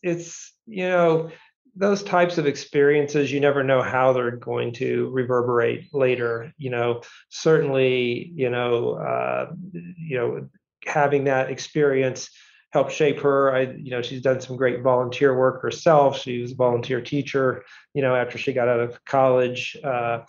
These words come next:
and so I think those, some of the echoes of what she saw there and experienced there, and the fortune that she has relative to, to many others in the world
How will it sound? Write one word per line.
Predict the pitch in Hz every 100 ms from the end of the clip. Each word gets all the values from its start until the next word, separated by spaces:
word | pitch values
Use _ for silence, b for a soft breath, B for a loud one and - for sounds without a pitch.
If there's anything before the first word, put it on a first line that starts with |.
| B B
and | 170
so | 165
I | 202
think | 208 196
those, | 170 156
some | 170
of | 170
the | 151 143
echoes | 143 151 165 175
of | 160 139
what | 139 -
she | - 143
saw | 123 135 127
there | 131 139
and | 131
experienced | 123 - 131 127 -
there, | 127 147
and | 143
the |
fortune | - 143 143 147 143
that | 123 127
she | - 127
has | 123 131 123
relative | 123 123 - 131 -
to, | 131 127
to | -
many | 131 123
others | 120 123 120
in |
the | 123
world | 120 131 156 156